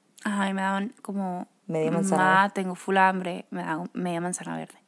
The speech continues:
Speaker 1: By the way, esto no es para shame a nuestras mamás, cero. Ya yo he tenido conversaciones con mi mamá y hoy por hoy ella puede mirar atrás y ver cómo las cosas que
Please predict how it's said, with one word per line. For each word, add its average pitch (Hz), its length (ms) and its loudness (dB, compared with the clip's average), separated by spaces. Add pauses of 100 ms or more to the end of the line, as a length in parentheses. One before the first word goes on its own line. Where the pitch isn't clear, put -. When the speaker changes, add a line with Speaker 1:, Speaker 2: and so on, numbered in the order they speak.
(360)
Speaker 1:
By 208 200 8
the 196 100 10
way, 202 160 8
esto 185 180 2
no 196 80 0
es 185 60 -6
para 240 200 6
shame 190 540 0
a 220 80 -10
nuestras 196 320 -2
mamás, 170 420 -2
cero. 165 460 2
Ya 180 400 8
yo 180 80 6
he - 20 2
tenido 202 240 2
conversaciones 202 440 -2
con 208 80 -4
mi 208 100 0
mamá 175 220 0
y 185 100 2
hoy 175 100 2
por 196 240 2
hoy 180 300 4 (340)
ella 185 220 4
puede 190 160 6
mirar 175 300 8
atrás 175 580 8 (560)
y 214 180 4
ver 190 520 8
cómo 202 340 8
las 202 160 8
cosas 180 340 -2
que 202 240 2